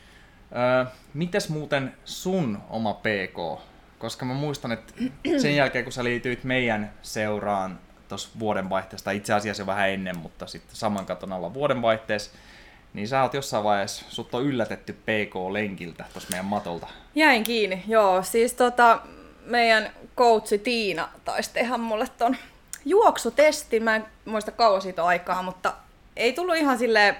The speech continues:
Speaker 2: parhaimmat tulokset sieltä, mitkä tietenkin pitäisi tulla, kun en harjoittele kestävyysurheilua
Speaker 1: <laughs>
Speaker 2: ollenkaan. Mutta tota, ää, joo. Sit mulle tuli, kun mä saan dataa, niin nyt sitä P K:ta vaan pitää lähteä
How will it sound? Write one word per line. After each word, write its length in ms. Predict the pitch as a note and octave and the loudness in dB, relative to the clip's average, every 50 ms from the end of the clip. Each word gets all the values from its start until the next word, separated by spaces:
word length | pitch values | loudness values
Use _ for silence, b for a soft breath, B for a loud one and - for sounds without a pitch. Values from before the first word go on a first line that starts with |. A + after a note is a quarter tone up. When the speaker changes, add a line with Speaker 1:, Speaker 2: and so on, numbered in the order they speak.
| - | 2
Speaker 2:
parhaimmat 580 | - A3 G3+ F#3+ F#3 F3 F3+ E3+ E3+ F3 - - | 4 6 6 6 4 0 -2 -2 -4 -4 -8 -6
tulokset 440 | - G#3+ A3 A#3+ A#3+ - - C4+ - | -2 0 0 0 0 -2 -6 -8 -6
sieltä, 260 | - C4 A#3+ A3+ G#3+ | -4 -4 -4 -2 -4
mitkä 240 | G3 F3+ - - F3+ | -6 -8 -8 -6 -4
tietenkin 300 | E3+ E3+ D#3+ D#3+ D3 - - | -2 -2 -2 -2 -6 -10 -10
pitäisi 380 | - E3 - F3+ F#3+ G3+ - - | -8 -4 0 2 2 2 0 -2
tulla, 260 | - A#3+ A3+ A3+ A3+ - - - | -4 -2 -2 -2 -4 -4 -8 -10
kun 140 | - F#3+ F3 | -8 -6 -6
en 60 | F3 | -2
harjoittele 420 | E3+ F3+ F3+ F3 F3 - - - | 0 0 0 0 0 -4 -10 -12
kestävyysurheilua 920 | - - - F3 - - F#3+ C4 A3+ - - B3 - - G#3+ A#3+ A3 G#3 G3+ G3+ | -10 -8 -8 -8 -8 -2 2 2 2 2 2 4 8 8 8 10 10 10 10 10
Speaker 1:
<laughs> 40 | |
Speaker 2:
ollenkaan. 420 | A3 B3+ D4 D4 C4+ C4+ C4+ C4+ C4 B3+ A#3+ A#3 A3+ G#3 G#3 G#4 B B | 10 8 6 6 6 6 8 6 6 4 0 -6 -6 -6 -8 -8 B B
Mutta 380 | A#3 A#3 A3 A3 A3 - A3 | 0 2 2 2 4 4 4
tota, 520 | A3 G#3+ G3+ G3 G3 - G#3 F#3+ F#3+ G3 F#3+ - - - - - - - - - | 4 6 4 4 6 6 6 6 6 6 4 2 0 -2 -4 -18 -16 -12 -4 2
ää, 520 | A3 A3 G#3+ G#3+ G#3 G#3 G#3 G3+ G3+ G3+ G3 B B B B | 6 6 8 8 8 8 8 6 4 2 -2 B B B B
joo. 400 | - G3+ G#3 F#3+ F3+ E3+ E3+ E3 - - | -2 2 4 4 4 2 0 -2 -6 -8
Sit 220 | - - D4 D4 | -4 -2 -2 0
mulle 180 | E4+ E4 D#4+ D4+ | 2 4 4 2
tuli, 400 | D#4 - - A#3+ A3 G3+ E3 - - - - - - | 2 2 0 2 2 2 2 0 -4 -16 -18 -12 -6
kun 100 | - G3+ | -4 -2
mä 60 | G3 | 0
saan 280 | G3 G#3 G3 F#3 F3 - | 2 2 2 2 0 0
dataa, 560 | D3+ D#3+ - - A#3+ B3 C4 C#4 - - - - - - - - | -4 -4 0 4 6 6 6 6 4 0 -6 -20 -20 -20 -20 -14
niin 260 | - F#3+ F#3 F#3 F#3 - - - - - - | -10 -8 -8 -8 -10 -12 -18 -20 -20 -20 -14
nyt 180 | - G3 F#3 - | -10 -10 -10 -8
sitä 160 | - - C4+ | -6 -6 -4
P 80 | C4+ - C4 B3 A#3 A#3 | -2 0 0 2 2 2
K:ta 240 | A3 G#3 F#3+ F3 F3 | 2 2 0 2 0
vaan 160 | F3+ F3 F3 | 0 -2 -2
pitää 320 | E3 E3 E3 - F3 D#3+ C#3 | -2 -6 -6 -4 -2 -2 -2
lähteä 340 | B2+ C3+ - - - - | -4 -6 -6 -8 -10 -10